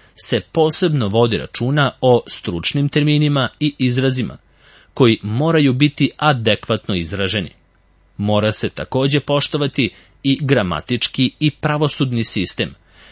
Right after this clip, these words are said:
kao i stil pisanja zvanične dokumentacije. Završen prevod prolazi i obaveznu kontrolu lektora, koji će detektovati i ispraviti sve ono što je eventualno propušteno.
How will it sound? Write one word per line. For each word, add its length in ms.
kao 420
i 120
stil 400
pisanja 480
zvanične 600
dokumentacije. 880
Završen 680
prevod 380
prolazi 600
i 140
obaveznu 580
kontrolu 600
lektora, 480
koji 220
će 280
detektovati 1040
i 200
ispraviti 680
sve 480
ono 320
što 200
je 180
eventualno 680
propušteno. 600